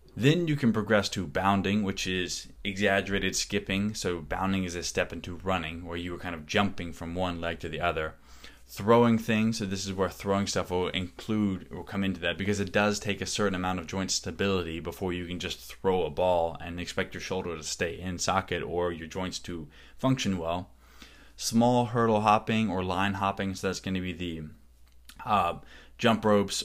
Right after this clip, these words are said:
or, um, uh, small six-inch, twelve-inch hurdles, so nothing big, but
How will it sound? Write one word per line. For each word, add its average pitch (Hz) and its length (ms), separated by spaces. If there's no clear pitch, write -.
or, 90 520
um, 78 520
uh, 87 200
small 113 420
six-inch, 107 640
twelve-inch 104 420
hurdles, 107 400
so 95 80
nothing 101 400
big, 87 460
but 82 180